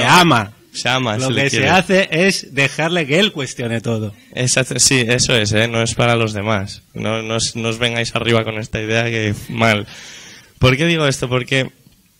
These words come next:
Speaker 1: muchas veces tenemos la tentación cuando alguien te trae una idea, ¿no? Que piensas que se le ha ocurrido sin más, ¿no? Es,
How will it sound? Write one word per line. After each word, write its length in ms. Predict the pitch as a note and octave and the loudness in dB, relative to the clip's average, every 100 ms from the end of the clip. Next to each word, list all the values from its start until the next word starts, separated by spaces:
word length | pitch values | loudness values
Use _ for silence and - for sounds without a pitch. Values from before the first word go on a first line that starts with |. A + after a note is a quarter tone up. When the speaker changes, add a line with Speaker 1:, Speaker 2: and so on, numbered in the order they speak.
| _ _ _ - | _ _ _ -12
Speaker 1:
muchas 480 | A2 B2+ C#3+ D#3+ F3+ | -2 2 4 4 4
veces 240 | E3 D#3 C#3+ | 2 2 2
tenemos 300 | C#3+ C#3 D3 | 2 2 2
la 200 | C#3+ B2+ | 2 2
tentación 600 | C3 B2+ A#2 - D3 C3+ | 0 0 -2 0 0 0
cuando 200 | A#2+ A#2 | 0 0
alguien 200 | B2 C3 | 0 -2
te 80 | B2 | -2
trae 140 | B2 | -2
una 200 | A#2+ A2+ | -2 -2
idea, 420 | G#2+ A2+ B2+ G#2+ - _ _ _ _ _ | -2 -2 -2 -4 -10 _ _ _ _ _
¿no? 240 | A#2 A#2+ | -6 -4
Que 100 | A#2 | -6
piensas 340 | G#2+ A2+ A2 A2 | -6 -6 -6 -8
que 60 | - | -8
se 120 | A2 | -6
le 80 | A2 | -8
ha 20 | |
ocurrido 380 | G#2+ G#2+ G#2+ G#2 | -8 -10 -10 -10
sin 240 | A2+ G2+ | -6 0
más, 420 | A2+ G#2+ A2+ - - | 2 0 -4 -12 -10
¿no? 160 | - - | -8 -8
Es, 220 | G#2 - | -10 -12